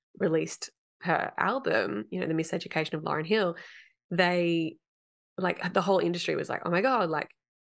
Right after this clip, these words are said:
you're amazing. Let's get another out. Like, we've gotta capitalize off this opportunity. Let's get another album out. Let's go." And she said that she went back in the studio and she said music was created that she thought people would enjoy,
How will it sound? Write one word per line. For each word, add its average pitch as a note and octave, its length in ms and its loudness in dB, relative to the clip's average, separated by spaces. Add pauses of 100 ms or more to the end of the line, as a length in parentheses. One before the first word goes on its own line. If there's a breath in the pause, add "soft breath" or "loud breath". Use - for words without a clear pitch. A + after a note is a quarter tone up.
you're D#3 160 2
amazing. A3+ 360 4
Let's - 260 2
get C4 140 2
another C#4 220 4
out. D#4 200 6
Like, A3 100 4
we've G3+ 100 4
gotta G3 200 4
capitalize A#3+ 560 2
off A3 120 -2
this A3+ 140 -8
opportunity. A3 240 -2
Let's B3 120 4
get D#4 120 2
another E4 200 6
album F#4+ 360 4
out. G3+ 200 4
Let's A#3 140 -4
go." C#4 400 6 (640 soft breath)
And G3 580 2
she - 160 0
said G#3 200 4
that F#3 100 0
she G3+ 160 0
went F#3 160 2
back G3 180 2
in A#3+ 60 -2
the A3+ 80 2
studio E3 400 2
and G#3 120 2
she - 160 0
said F#3 200 0
music F#3 340 2
was G#3+ 140 0
created F#3 520 2
that F3+ 140 0
she F#3 140 -2
thought E3+ 220 0
people G3+ 240 0
would A3 100 0
enjoy, A#3 520 0